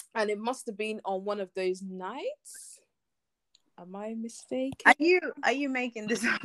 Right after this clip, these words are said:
Speaker 2: Because that's not what I remember.
Speaker 1: Really? Okay,
Speaker 2: No,
Speaker 1: please
Speaker 2: but
Speaker 1: tell
Speaker 2: go
Speaker 1: us
Speaker 2: on.
Speaker 1: your version. Oh,
Speaker 2: <laughs>
Speaker 1: God. <laughs>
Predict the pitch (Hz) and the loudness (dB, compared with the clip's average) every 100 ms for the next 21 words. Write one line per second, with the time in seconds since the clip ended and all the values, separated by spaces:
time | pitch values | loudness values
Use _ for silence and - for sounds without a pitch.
0 | - 240 - - - - - - 156 156 | -4 -4 -4 -6 -4 -4 -4 -8 -4 -2
1 | 98 - - - 180 156 180 - 311 381 | 0 -2 -4 -8 -6 -2 -2 -4 10 12
2 | 640 381 185 165 _ - 508 523 247 466 | 12 12 8 4 _ 4 4 6 4 4
3 | 427 240 381 339 269 294 311 247 220 247 | 4 4 6 6 6 6 4 4 6 8
4 | 254 302 285 202 240 160 277 - - 381 | 8 6 0 2 0 -2 -8 -4 -2 -2
5 | _ - 523 381 | _ 2 2 2